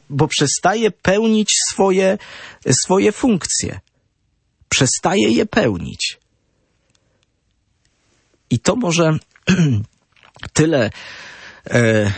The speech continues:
na dzisiaj, bo przecież i tak wszystkiego, e, nie powiemy, ale, ale tak, żebyśmy, no, mieli jakąś bazę do przemyśleń na temat sumienia, ale też tej rzeczywistości, która jest, bo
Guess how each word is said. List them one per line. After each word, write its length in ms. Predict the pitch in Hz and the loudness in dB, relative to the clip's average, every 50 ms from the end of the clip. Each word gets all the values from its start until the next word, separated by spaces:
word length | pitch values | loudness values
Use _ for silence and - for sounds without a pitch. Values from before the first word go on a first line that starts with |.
| - - | -2 0
na 160 | 123 117 117 | 2 2 2
dzisiaj, 460 | 107 - 127 110 - - 139 120 113 107 | 2 2 0 0 2 2 2 2 2 0
bo 440 | 104 123 117 117 113 110 110 107 - - - - - | 0 2 2 2 4 2 2 0 -2 -6 -12 -12 -8
przecież 360 | - - - 107 - 110 101 | -4 -4 -2 0 0 0 0
i 60 | 110 - | 0 0
tak 200 | 160 165 160 - | 0 0 0 -2
wszystkiego, 640 | - - 113 - - 131 117 113 117 120 110 - - 123 117 120 | -4 -4 -4 -4 -2 -2 0 2 2 2 2 0 -2 -2 -2 -2
e, 40 | 101 110 | 0 0
nie 200 | 135 127 127 120 | 2 2 2 2
powiemy, 600 | - 135 113 107 120 120 113 104 110 113 104 101 | 2 0 0 2 2 2 2 2 0 0 0 2
ale, 320 | 107 113 117 123 127 127 - - - - - - - - - - - - - - - | 2 4 4 4 2 0 -2 -8 -16 -18 -18 -18 -18 -18 -20 -20 -20 -20 -16 -6 0
ale 200 | 127 127 127 120 | 0 2 2 2
tak, 220 | - 160 156 127 | 2 0 0 2
żebyśmy, 600 | 123 160 151 151 160 - - 170 156 156 147 139 127 - - | 0 0 0 2 0 0 2 2 2 4 4 2 2 0 0
no, 100 | 143 135 | 2 2
mieli 240 | 143 165 175 175 170 | 2 2 2 2 2
jakąś 460 | 170 165 156 - 160 147 131 117 110 | 2 2 2 2 0 0 0 0 0
bazę 640 | 104 160 165 165 139 117 113 117 117 123 135 147 139 - - - - - | 0 0 2 2 0 0 2 2 2 4 4 2 0 0 -4 -10 -12 -10
do 260 | - 113 113 135 127 | -6 -2 0 0 0
przemyśleń 840 | - - - 143 139 139 131 113 - - - 117 113 117 135 139 143 139 - _ - _ _ _ _ _ _ _ _ _ _ _ _ _ - - - - - | 0 0 0 2 2 2 2 2 0 0 2 2 2 2 2 0 -2 -4 -6 _ -20 _ _ _ _ _ _ _ _ _ _ _ _ _ -20 -20 -10 -2 0
na 160 | 123 123 120 | 2 2 2
temat 340 | - - 135 143 143 - - - - - | 2 2 2 2 2 0 0 0 0 0
sumienia, 460 | 131 120 131 147 175 202 202 190 165 | 2 2 2 2 2 2 2 2 2
ale 180 | 143 139 131 - | 4 2 2 0
też 200 | - 120 - - | 0 -2 -2 0
tej 160 | 131 123 113 | 0 0 0
rzeczywistości, 1040 | 107 117 104 - - 107 104 107 - - - 180 196 208 - - - - 202 190 - - - - - - - | 0 -2 -2 -2 -2 -2 0 0 0 0 0 0 0 0 0 -2 -2 -2 -4 -4 -4 -8 -14 -18 -18 -16 -8
która 280 | - - 160 156 147 147 | -2 0 2 4 4 4
jest, 220 | 147 143 127 127 | 2 2 0 0
bo 100 | 127 | 0